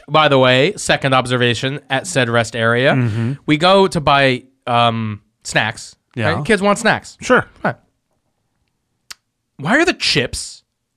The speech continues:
Speaker 1: always at the top of the vending machine? The most fragile thing takes the far fall.
Speaker 2: Did they really get broken in that fall, though?
Speaker 1: So I opened a bag of chips, and it was like, it was just, it was destroyed. It was done.
Speaker 2: Weird.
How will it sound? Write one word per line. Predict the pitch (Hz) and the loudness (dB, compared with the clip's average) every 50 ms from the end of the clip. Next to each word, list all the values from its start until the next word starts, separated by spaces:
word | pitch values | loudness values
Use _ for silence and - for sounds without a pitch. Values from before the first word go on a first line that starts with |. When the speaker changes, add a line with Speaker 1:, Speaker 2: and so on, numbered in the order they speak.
| _ _ - | _ _ 0
Speaker 1:
always | 151 165 175 170 165 | 2 4 4 4 2
at | 185 185 | 0 -2
the | 190 | -2
top | 196 - - - - - 139 165 190 - - - | -6 -6 -8 -8 -2 0 2 2 0 -2 -6 -4
of | 143 143 151 | -4 -2 -2
the | 180 | 0
vending | 180 233 247 233 185 | 0 0 0 0 -2
machine? | 139 113 - - 110 95 87 - _ _ _ _ _ _ _ - - - - | -4 -4 -8 -10 -12 -14 -14 -20 _ _ _ _ _ _ _ -20 -16 -8 -4
The | 160 160 | 0 2
most | 170 170 165 - | 2 2 0 -2
fragile | - - 156 170 214 254 196 208 196 | -6 0 2 2 2 2 2 2 0
thing | 180 - 139 127 120 117 120 135 143 _ _ _ _ _ _ _ _ _ _ _ - | 0 0 0 0 0 0 -4 -8 -12 _ _ _ _ _ _ _ _ _ _ _ -10
takes | - 143 139 135 - | -4 -4 -4 -4 -4
the | - 151 | -6 -8
far | - - - 123 113 113 113 113 120 120 _ _ _ _ _ _ _ _ _ _ _ _ _ | -8 -4 -2 0 2 2 2 0 -2 -4 _ _ _ _ _ _ _ _ _ _ _ _ _
fall. | _ - - 202 190 135 104 - _ _ - | _ -8 -6 -4 -4 -4 -8 -10 _ _ -8
Speaker 2:
Did | - 151 | -4 0
they | 147 151 | 0 2
really | 147 190 208 202 180 | 2 2 2 2 2
get | 156 160 104 | 0 -2 0
broken | - 123 123 120 - 123 127 | 2 2 2 2 0 -4 -4
in | 120 | -2
that | 117 117 110 | -2 -4 -4
fall, | - - 117 117 117 | -4 -2 0 0 0
though? | 117 117 117 117 _ _ _ _ _ _ _ - | 0 -2 -4 -4 _ _ _ _ _ _ _ -8
Speaker 1:
So | - - 151 | -2 -2 0
I | 139 131 143 156 | 0 2 2 4
opened | 185 202 196 202 190 | 4 4 2 2 0
a | 185 | 2
bag | 156 180 185 185 | 4 4 4 2
of | 185 - | 0 0
chips, | - 196 190 - - - - - - _ _ _ - | 2 2 2 2 0 -6 -14 -14 -18 _ _ _ -2
and | - 151 156 | 0 2 2
it | 151 147 | 4 4
was | 156 151 131 - | 4 2 2 2
like, | 143 139 139 135 135 - | 2 2 2 0 -2 -2
it | 139 | 0
was | 139 139 127 113 | 0 0 0 -2
just, | 110 131 120 - - - | -6 -10 -10 -8 -4 -2
it | 135 | -2
was | 131 123 110 | -2 -2 -2
destroyed. | 110 - 117 110 - - 113 104 - _ _ _ - | -6 -10 -10 -8 -6 -6 -6 -6 -8 _ _ _ -8
It | |
was | 135 123 110 | -8 -8 -6
done. | 110 110 98 98 _ _ _ _ _ _ _ _ _ _ _ _ _ _ _ - | -8 -10 -12 -12 _ _ _ _ _ _ _ _ _ _ _ _ _ _ _ -6
Speaker 2:
Weird. | - 143 147 135 110 98 | -2 0 0 0 -2 -4